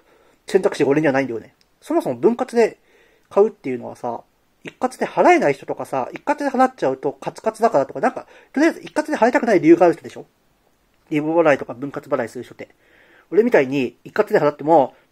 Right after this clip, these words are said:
痛くも痒くもありませんよっていう人が多分一括するんでしょ。もしくは一括の方がいいっていう人。俺分割払いってしたことないんだよね。うん。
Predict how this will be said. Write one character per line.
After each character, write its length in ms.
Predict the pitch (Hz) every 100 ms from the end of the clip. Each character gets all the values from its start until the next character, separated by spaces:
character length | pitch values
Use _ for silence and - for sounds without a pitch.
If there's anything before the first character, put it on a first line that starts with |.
| _ _
痛 120 | -
く 80 | 247
も 80 | 180
痒 140 | 180
く 60 | 190
も 60 | 175
あ 20 |
り 60 |
ま 60 | 180
せ 100 | 208
ん 40 |
よ 100 | 180
っ 80 | 202
て 80 | 147
い 40 |
う 0 | 151
人 100 | 175
が 120 | 185
多 100 | 147
分 180 | 180 156
一 80 | -
括 160 | - -
す 120 | -
る 60 | 143
ん 40 |
で 60 | -
し 40 |
ょ。 80 | - _ _ _ _
も 80 | 131
し 60 |
く 60 | -
は 60 | 151
一 80 |
括 180 | - 165
の 60 | 175
方 40 |
が 60 | 131
い 60 |
い 20 | 127
っ 40 |
て 120 | -
い 40 | 117
う 20 |
人。 140 | - - _ _ _ _ _ _ _ _ 202
俺 80 |
分 200 | - 294
割 140 | 392 -
払 140 | 349
い 40 | 202
っ 40 |
て 80 | 143
し 40 |
た 60 | -
こ 100 | 185
と 80 | 151
な 40 |
い 20 |
ん 40 | 120
だ 40 |
よ 60 | 117
ね。 140 | _ _ _ _ _ _ _ _ _ _ _ -
う 20 |
ん。 120 | 113